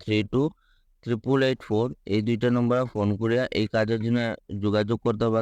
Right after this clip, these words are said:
তাছাড়া কোম্পানি মেইল দেওয়া আছে, পাল দেবাশিস, আহ, নাইনটিন ফিফটি এইট at the rate gmail dot com। এই মেইলের মাধ্যমে আপনাদের বায়োডাটা সেন্ড করতে পারবা।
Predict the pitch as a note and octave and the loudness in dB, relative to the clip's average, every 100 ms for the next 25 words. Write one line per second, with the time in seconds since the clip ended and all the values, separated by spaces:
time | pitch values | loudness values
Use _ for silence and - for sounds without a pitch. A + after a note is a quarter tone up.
0 | G2+ G#2 A2 A#2+ B2 - A2 G#2+ G#2 B2 | 0 -2 0 -2 -2 -4 -2 -2 0 0
1 | A#2+ G#2+ A2 A2+ A2+ A2 C3 D#3+ _ _ | 2 2 0 0 -2 0 -2 -4 _ _
2 | _ _ _ _ _ A#2 A#2+ B2+ C#3 B2 | _ _ _ _ _ 0 2 2 0 0
3 | A#2 G#2+ A2 A2 C3 C#3+ - - _ _ | 2 2 2 0 0 0 -2 -10 _ _
4 | _ F#2 G2 A2 G#2+ G#2 B2+ C3 B2 A2+ | _ -6 0 0 0 0 2 2 0 -4
5 | A2+ B2+ B2 B2 A#2+ - D#2+ G2+ A2+ A#2+ | -2 0 0 0 -4 -6 -2 0 0 0
6 | B2 A2 G#2+ A2+ A#2 A2 G#2+ - C3 D#3+ | 0 0 0 0 0 -2 -4 -2 -2 -2
7 | _ - G#2+ A2 A2 B2 B2 A2+ A#2 B2 | _ -2 0 2 2 0 0 2 2 2
8 | A2 A2+ A2+ A2 G2+ G2+ G#2 A#2 A#2+ A2 | 0 -2 0 0 2 2 2 0 -2 -2
9 | G#2 G#2 G#2+ A#2 G#2+ | -2 -2 0 0 2